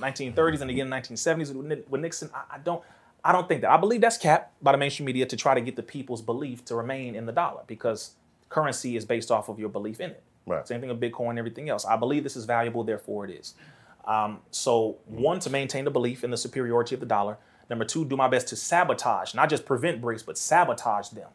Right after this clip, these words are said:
Speaker 1: Brasilia, Brazil, Russia, India, China, South Africa, and now in January, you have roughly six additional countries that are now going to enter into, uh, brics. So now they're calling it brics plus. You have Argentina, you have Ethiopia, you have Egypt, you have the United Arab Emirates,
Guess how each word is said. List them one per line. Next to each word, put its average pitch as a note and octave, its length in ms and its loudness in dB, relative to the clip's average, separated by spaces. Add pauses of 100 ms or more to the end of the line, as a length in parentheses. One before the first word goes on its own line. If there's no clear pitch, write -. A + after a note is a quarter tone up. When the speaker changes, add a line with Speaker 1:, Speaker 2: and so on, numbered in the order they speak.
(380)
Speaker 1:
Brasilia, C3 460 2 (140)
Brazil, B2+ 540 2
Russia, B2 420 4
India, A#2+ 360 0
China, A#2+ 360 -4
South A#2 240 4
Africa, A#2 300 0
and A2 140 -6
now A#2+ 200 2
in G#2+ 80 -8
January, A2 520 -4 (260)
you C3+ 60 4
have A#2+ 60 6
roughly A2+ 180 0
six - 320 -4
additional A2+ 360 -6
countries A2+ 340 -8
that G#2+ 100 2
are G#2 40 0
now G#2 300 -2 (240)
going G#2 240 -6
to - 220 -8
enter G#2+ 260 -8
into, G#2 400 -8 (340)
uh, G2+ 220 2
brics. A2+ 220 0
So A2+ 80 -6
now A2+ 100 2
they're A2+ 80 2
calling A2+ 240 -2
it F#2+ 100 -8
brics A2 260 -4
plus. - 360 -2
You G2 60 -6
have G#2 80 -2
Argentina, G#2 480 -4
you G2 100 -8
have G2+ 100 -4
Ethiopia, G#2+ 460 -4
you G#2 160 -10
have G2+ 260 -2
Egypt, B2+ 520 -8 (180)
you B2 80 -2
have G#2+ 80 0
the G#2+ 60 -6
United A2+ 340 2
Arab A#2 240 6
Emirates, A2+ 460 -6